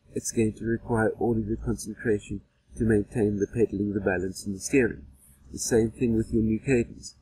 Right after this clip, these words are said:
is that it's going to require a concentrated effort on your part to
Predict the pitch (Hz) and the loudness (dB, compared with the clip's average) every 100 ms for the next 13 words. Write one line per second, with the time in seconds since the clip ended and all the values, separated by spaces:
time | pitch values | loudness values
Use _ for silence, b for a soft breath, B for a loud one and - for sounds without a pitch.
0 | _ _ - - 117 107 110 104 95 113 | _ _ -12 -2 -2 -2 -6 -8 0 0
1 | 104 - _ _ - - 104 104 107 - | 0 -4 _ _ -8 -4 0 2 0 0
2 | 113 101 - - - 151 - 170 180 165 | 0 0 -2 -6 0 2 2 0 2 2
3 | 143 - 117 123 120 113 110 - 113 104 | 0 -2 -2 -2 -2 0 0 0 2 2
4 | 104 - - - - - - - - - | 2 -4 -6 -6 -8 -10 -10 -10 -8 -8
5 | - - - - - - 120 113 | -6 -6 -6 -6 -2 2 4 4